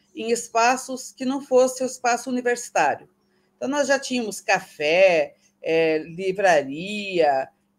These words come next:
é, diver-, escolas, é, enfim. Mas aí nós fizemos a primeira edição pra testar o projeto, uma edição bem caseira, né, no pátio da universidade, um pátio coberto,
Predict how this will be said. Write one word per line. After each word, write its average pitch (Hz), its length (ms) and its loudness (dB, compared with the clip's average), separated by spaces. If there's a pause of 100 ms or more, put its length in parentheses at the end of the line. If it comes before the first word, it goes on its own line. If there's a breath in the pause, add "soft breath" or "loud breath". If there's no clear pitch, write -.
é, 160 600 4 (1200)
diver-, 233 320 -2
escolas, 175 1200 2 (240)
é, 170 440 2
enfim. 220 440 -8 (640)
Mas 262 240 -2
aí 277 560 2
nós 254 240 -4
fizemos 247 600 -2
a 262 100 2
primeira 226 520 -2
edição 220 680 -6 (100)
pra 262 140 -2
testar 214 600 0
o 170 120 -4
projeto, 156 840 -4 (280)
uma 247 140 -4
edição 269 420 -2
bem 277 240 0
caseira, 233 720 0
né, 214 180 -6
no 214 140 -10
pátio 220 480 -2
da 175 100 -2
universidade, 165 960 -2
um 160 120 -6
pátio 180 340 -4
coberto, 185 640 -2